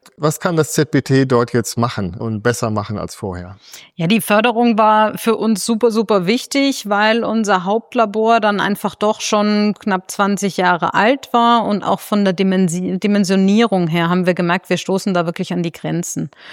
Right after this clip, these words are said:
Speaker 2: Und diese, diese Förderung vom Land N R W zum Um- und Ausbau von unserem Hauptlabor, die eben unter diesem Namen Hightech Lab for N R W lief, die hat uns erlaubt, wirklich, dass wir jetzt einerseits mit sehr viel höheren Durchsatz arbeiten können, was uns dann eben auch erlaubt,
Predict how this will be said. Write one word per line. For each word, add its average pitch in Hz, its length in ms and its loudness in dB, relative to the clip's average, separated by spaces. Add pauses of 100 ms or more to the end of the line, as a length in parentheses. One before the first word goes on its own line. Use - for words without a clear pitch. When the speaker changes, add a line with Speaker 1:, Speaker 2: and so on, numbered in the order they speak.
(240)
Speaker 2:
Und 180 240 0
diese, 175 400 4
diese 170 220 0
Förderung 220 720 2
vom 185 340 2
Land 180 240 2
N 170 140 -2
R 156 180 0
W 214 220 4
zum 196 220 -2
Um- 180 120 0
und 175 220 -2
Ausbau 202 420 2
von 208 160 -2
unserem 190 320 0
Hauptlabor, 196 640 2
die 160 160 -6
eben 160 320 -2
unter 165 180 -4
diesem 156 320 -2
Namen 160 420 0
Hightech 180 520 -2
Lab 185 240 0
for - 160 -4
N 165 100 -2
R 156 160 -2
W 208 140 0
lief, 202 360 -2 (400)
die 175 140 0
hat 185 140 0
uns 208 160 2
erlaubt, 180 560 0 (100)
wirklich, 185 360 -2
dass - 220 -4
wir 185 80 2
jetzt 175 180 0
einerseits 208 580 0
mit 180 180 -2
sehr 214 220 2
viel 254 180 0
höheren 208 400 2
Durchsatz 262 520 -2
arbeiten 247 440 0
können, 233 480 2
was 196 200 0
uns 180 160 -2
dann 180 160 0
eben 175 260 0
auch 170 160 -2
erlaubt, 170 440 -2